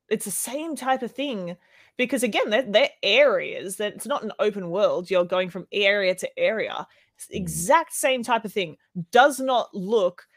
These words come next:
Speaker 1: like the fucking bee's knees. Like, it is not gonna win any awards for how it looks, but it looks a hell of a lot better than Pokemon does, like, by a mile.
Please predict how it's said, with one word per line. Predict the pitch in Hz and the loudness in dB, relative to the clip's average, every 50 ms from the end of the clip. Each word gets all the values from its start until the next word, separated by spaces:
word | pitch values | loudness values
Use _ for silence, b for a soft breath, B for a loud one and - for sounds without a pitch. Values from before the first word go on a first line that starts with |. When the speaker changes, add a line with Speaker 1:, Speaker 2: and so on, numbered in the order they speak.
| _ _ _ _ 196 | _ _ _ _ -4
Speaker 1:
like | 208 196 175 175 170 - _ - | -2 -2 -2 -2 -4 -8 _ -2
the | 202 190 | -2 -2
fucking | 180 - 208 196 190 - 202 185 180 190 | 0 0 -2 -2 -2 -2 -6 -4 -4 -4
bee's | 165 - 196 196 202 196 170 175 | -2 0 0 0 0 -2 -4 -4
knees. | 185 175 156 113 127 170 170 | -4 -4 -4 -6 -6 -4 -4
Like, | 170 147 156 | -2 -2 -2
it | 185 208 254 | -2 0 0
is | 254 220 202 | -2 0 0
not | 214 226 226 208 196 - - | 0 2 2 2 0 0 -2
gonna | 202 208 190 190 | -2 -2 0 0
win | 185 185 190 180 180 | 0 0 0 0 0
any | 185 208 240 247 226 | 0 0 2 2 4
awards | 208 202 208 202 196 185 180 170 - | 4 4 4 4 4 2 0 -2 -2
for | - 185 | -4 -2
how | 196 190 185 175 165 | 0 2 2 2 0
it | - | 0
looks, | 180 190 170 - - - - - | -2 -2 -2 -2 -4 -8 -14 -8
but | - - 214 196 | 0 2 4 4
it | 196 196 190 | 4 2 0
looks | 202 208 269 320 - - - 202 | 0 -2 -2 -2 -2 -6 -12 -14
a | - - | -14 -14
hell | - - - - - 262 262 262 247 233 | -14 -16 -14 -4 4 6 8 8 8 6
of | 220 196 | 4 4
a | 196 | 2
lot | 190 185 180 160 - - | 2 2 0 -2 -2 -2
better | 175 160 156 | -2 -2 -2
than | 151 156 - | -4 -8 -12
Pokemon | - - 151 - - 180 - - - - | -12 -12 -14 -14 -14 -16 -20 -20 -16 -14
does, | - - - - - _ | -14 -14 -14 -16 -10 _
like, | 196 190 170 180 _ - | -4 -4 -4 -4 _ 2
by | 269 262 254 240 226 | 4 6 6 6 6
a | 202 | 4
mile. | 180 185 175 170 156 127 107 90 87 - - | 2 0 -4 -4 -4 -6 -8 -10 -12 -16 -20